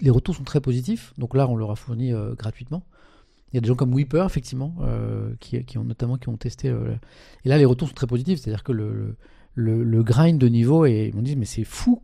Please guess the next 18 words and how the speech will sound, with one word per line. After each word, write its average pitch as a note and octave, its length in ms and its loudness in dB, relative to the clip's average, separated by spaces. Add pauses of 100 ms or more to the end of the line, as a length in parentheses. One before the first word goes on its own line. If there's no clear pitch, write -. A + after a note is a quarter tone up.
(120)
mais A#2+ 100 0
comment F3+ 400 4
on C#3+ 60 -2
peut C#3+ 140 2
progresser C3 380 -2
aussi D3+ 200 -4
vite ? » G3+ 140 -4
Je C#3 40 -8
dis, « A#2+ 100 -8
Bah C#3 160 -14
oui, D3 80 -6
c'est, B2 200 -12 (1400)
c'est - 180 -8
en A2+ 80 -4
fait D#3 160 2
quand, C3 240 0
quand B2+ 180 2
tu, B2 400 0